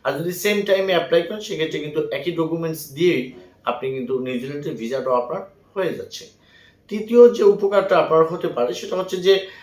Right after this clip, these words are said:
উম, আম, আপনি, আহ, ট্রাভেল প্ল্যানে এরকমটা দিতে পারেন যে আপনি ফার্স্টে অস্ট্রেলিয়া ঘুরবেন, then অস্ট্রেলিয়া থেকে আপনি নিউজিল্যান্ড যাবেন, নিউজিল্যান্ড থেকে আপনি বাংলাদেশে ব্যাক করবেন। এটা কিন্তু আপনার যাওয়ার যে যৌক্তিকতা,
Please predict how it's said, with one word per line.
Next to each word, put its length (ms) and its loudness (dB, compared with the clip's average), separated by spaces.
উম, 180 -4
আম, 540 2
আপনি, 640 0
আহ, 200 4
ট্রাভেল 520 4
প্ল্যানে 440 2
এরকমটা 440 -2
দিতে 240 -4
পারেন 360 -4
যে 140 -4
আপনি 360 -2
ফার্স্টে 600 -2
অস্ট্রেলিয়া 480 -2
ঘুরবেন, 380 -6
then 120 -8
অস্ট্রেলিয়া 400 -4
থেকে 200 -10
আপনি 220 -8
নিউজিল্যান্ড 400 -8
যাবেন, 360 -6
নিউজিল্যান্ড 480 -6
থেকে 180 -4
আপনি 240 -4
বাংলাদেশে 440 -4
ব্যাক 340 0
করবেন। 380 -10
এটা 160 -6
কিন্তু 280 -4
আপনার 340 2
যাওয়ার 600 2
যে 180 -4
যৌক্তিকতা, 880 -2